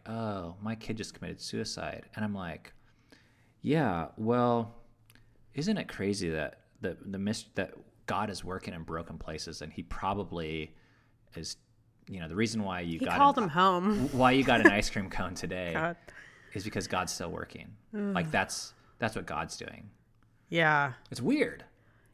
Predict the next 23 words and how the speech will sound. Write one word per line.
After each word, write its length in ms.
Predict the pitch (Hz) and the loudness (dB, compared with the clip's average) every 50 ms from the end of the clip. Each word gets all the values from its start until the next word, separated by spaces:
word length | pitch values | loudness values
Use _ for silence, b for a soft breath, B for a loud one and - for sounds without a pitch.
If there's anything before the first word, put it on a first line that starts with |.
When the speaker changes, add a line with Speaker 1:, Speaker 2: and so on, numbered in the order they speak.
| _ - | _ 4
Speaker 2:
It 140 | 240 269 269 | 6 8 10
is 260 | 330 349 330 - - | 10 8 8 6 4
weird, 480 | 202 202 196 185 170 160 156 156 151 - | 4 4 6 8 10 10 10 8 6 6
and 160 | - 175 190 | 4 6 8
it, 240 | 202 196 190 - - - | 8 8 6 4 0 0
it 140 | - 208 185 | 0 4 6
doesn't 320 | - 233 247 262 294 254 - | 8 8 8 10 8 8 8
allow 840 | 180 185 180 180 190 190 196 196 190 190 196 190 190 190 190 185 185 b b b b b b b b _ - | 8 6 8 12 12 12 12 12 12 12 12 12 12 10 8 6 2 b b b b b b b b _ -18
for 640 | - - - - 202 190 180 175 170 165 - - - - - - _ _ _ _ _ | -16 -10 -2 4 6 8 8 8 8 8 6 2 -2 -14 -20 -20 _ _ _ _ _
other 360 | - 87 160 208 214 233 233 214 | 4 6 8 8 10 10 8 8
people 360 | - 185 165 - 170 156 165 | 6 2 2 2 4 4 4
who 120 | 165 165 | 6 6
have 160 | 165 160 151 | 6 6 6
a 60 | 147 143 | 4 0
different 500 | 135 - - 135 131 - - 196 208 220 | -2 -2 -2 -2 0 2 4 4 4 4
experience 840 | 214 - - - - 233 240 247 254 262 269 277 254 - - - | 2 0 -2 0 2 4 4 6 6 6 4 2 2 -2 -4 -6
to 160 | - - 175 | -6 -6 -6
just, 320 | 165 - 185 175 - - 185 | -2 0 0 2 2 4 6
like, 480 | 165 156 143 131 131 127 - - - - - - - _ - _ _ _ - _ _ _ _ _ _ _ _ - - | 6 8 8 6 4 -2 -8 -14 -16 -18 -20 -20 -20 _ -20 _ _ _ -20 _ _ _ _ _ _ _ _ -18 -8
have 320 | - - - 196 202 196 180 | 0 8 12 12 12 12 12
a 40 | |
different 380 | 175 156 170 160 - 160 147 135 | 8 2 2 0 2 2 0 0
experience 920 | - - - - - 156 139 127 104 - - - - - - - - - | 0 -4 -4 -2 0 0 0 -2 -4 -10 -12 -10 -8 -6 -6 -6 -8 -12